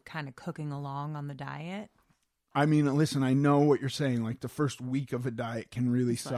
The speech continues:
Speaker 2: suck,
Speaker 1: "Ugh."
Speaker 2: and
Speaker 1: Yeah.
Speaker 2: then it, and then it kinda, and then you get used to it.
Speaker 1: Right.
Speaker 2: Yes, for sure. But after a long time,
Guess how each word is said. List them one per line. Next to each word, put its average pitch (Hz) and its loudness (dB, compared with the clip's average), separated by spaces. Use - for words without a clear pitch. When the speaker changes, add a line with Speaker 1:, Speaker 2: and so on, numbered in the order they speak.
Speaker 2:
suck, 123 -10
Speaker 1:
"Ugh." - -12
Speaker 2:
and 135 2
Speaker 1:
Yeah. 127 2
Speaker 2:
then 127 0
it, 123 -4
and 131 0
then 127 0
it 127 -4
kinda, 127 -2
and 123 0
then 143 2
you 151 2
get 147 2
used 135 2
to - -8
it. 67 -14
Speaker 1:
Right. 170 -6
Speaker 2:
Yes, 196 0
for - -8
sure. 170 -4
But 131 4
after 143 0
a 135 2
long 127 0
time, 117 -6